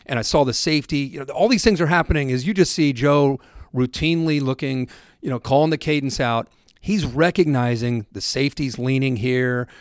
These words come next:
the corner's over here. Oh, look at the Mike linebacker. All these things are indicators for him the,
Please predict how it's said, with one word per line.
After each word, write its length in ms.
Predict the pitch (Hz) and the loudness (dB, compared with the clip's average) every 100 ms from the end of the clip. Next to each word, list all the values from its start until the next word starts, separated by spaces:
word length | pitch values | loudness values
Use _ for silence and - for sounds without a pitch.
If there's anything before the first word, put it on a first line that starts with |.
| _ | _
the 80 | - | -16
corner's 580 | - - 131 135 131 127 | -10 -2 0 2 2 2
over 240 | 131 127 | 0 0
here. 420 | 123 127 127 127 - | -2 0 0 0 0
Oh, 180 | 143 - | -4 -4
look 180 | 131 143 | -6 -4
at 80 | 135 | -2
the 60 | 131 | -2
Mike 280 | 127 135 - | 0 -2 -2
linebacker. 640 | 117 131 123 123 120 131 - | -2 0 0 0 0 -4 0
All 200 | 143 170 | 2 2
these 240 | 160 127 | 0 -4
things 360 | - 143 131 120 | -4 -4 -4 -4
are 120 | 113 - | -6 -4
indicators 840 | 151 170 147 127 110 104 110 123 - - - _ _ | 0 0 0 -2 -4 -4 -6 -8 -12 -20 -20 _ _
for 180 | - 135 | -4 -2
him 420 | 120 135 135 135 | 2 2 2 -2
the, 260 | 123 127 | -2 -4